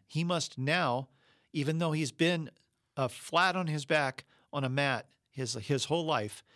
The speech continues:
he must now stand up and take up his mat and go home. He has to do something. And here Jesus is saying, yes, Adam and Eve participated in this, in the destruction of the relationship, and now you will participate in the restoration of this relationship.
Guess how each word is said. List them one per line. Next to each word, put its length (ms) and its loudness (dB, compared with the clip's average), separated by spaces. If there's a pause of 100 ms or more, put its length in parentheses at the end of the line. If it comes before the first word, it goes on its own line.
(220)
he 120 -2
must 240 0
now 180 2
stand 480 0
up 160 2
and 140 -4
take 200 -4
up 100 -6
his 140 -6
mat 220 -2
and 120 -6
go 100 0
home. 280 -6 (280)
He 140 -8
has 180 0
to 100 -2
do 320 -2
something. 460 -6 (440)
And 120 -4
here 200 0
Jesus 440 -2
is 80 -2
saying, 400 0 (460)
yes, 440 2
Adam 340 0
and 120 -2
Eve 280 -2
participated 840 -2 (640)
in 200 -4
this, 200 -2 (100)
in 380 -2 (100)
the 140 -2
destruction 640 0
of 120 -4
the 100 -4
relationship, 680 -2 (420)
and 280 -2
now 440 2
you 300 -2
will 140 2
participate 760 -4
in 80 -8
the 80 -4
restoration 880 -2
of 100 -6
this 240 -4
relationship. 680 -8